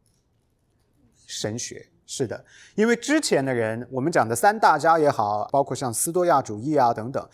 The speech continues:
这一些的学派，这一些的哲学的主张，基本上是探讨了有一个至高的存在，但是却是雾里看花，不晓得这个至高的存在是谁。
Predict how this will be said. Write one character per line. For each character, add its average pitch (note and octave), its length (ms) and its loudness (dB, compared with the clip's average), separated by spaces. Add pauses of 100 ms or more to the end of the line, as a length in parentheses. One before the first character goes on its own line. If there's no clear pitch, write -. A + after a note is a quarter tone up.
(300)
这 C4+ 200 2
一 A3 160 2
些 G#3+ 180 4
的 F#3+ 80 4
学 A2+ 260 -4
派， - 440 -2 (340)
这 B3 180 4
一 G#3+ 200 0
些 F#3+ 180 2
的 D3+ 100 4
哲 C#3 200 2
学 C#3 160 -2
的 C3+ 100 -2
主 G#2 180 -6
张， A#2 300 -2 (220)
基 C#4+ 320 -2
本 G#3 360 0
上 C#3+ 460 0 (160)
是 C#3 320 0
探 G#3 400 0
讨 A2 240 -2
了 A2 300 -4
有 A#2 120 -6
一 B2 120 -4
个 D3+ 100 0
至 F#3+ 220 -6
高 F3 160 4
的 C#3 80 0
存 G#2 200 -8
在， A#2+ 240 2 (220)
但 G3+ 180 4
是 E3+ 200 -2
却 - 120 -6
是 D#3+ 120 -2
雾 E3+ 160 -2
里 A2+ 80 -4
看 A#2 200 -10
花， A2 160 0
不 - 220 -6
晓 G#2 240 -2
得 G#2 100 -12
这 A2 140 -10
个 A2+ 80 -6
至 C#3+ 160 -10
高 C#3 140 2
的 A2+ 100 -4
存 G2+ 220 -12
在 A2 120 -6
是 A2 140 -12
谁。 - 320 -16